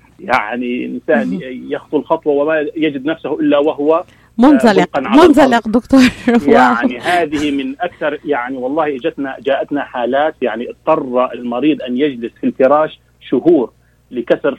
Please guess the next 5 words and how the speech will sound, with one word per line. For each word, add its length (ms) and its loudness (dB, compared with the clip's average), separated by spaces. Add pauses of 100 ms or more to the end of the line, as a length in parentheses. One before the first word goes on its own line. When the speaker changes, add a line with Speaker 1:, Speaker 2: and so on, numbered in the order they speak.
(100)
Speaker 1:
في، 400 2
آه، 800 -4
ال-، 220 -2 (420)
الفق-، 340 -4
آه، 320 0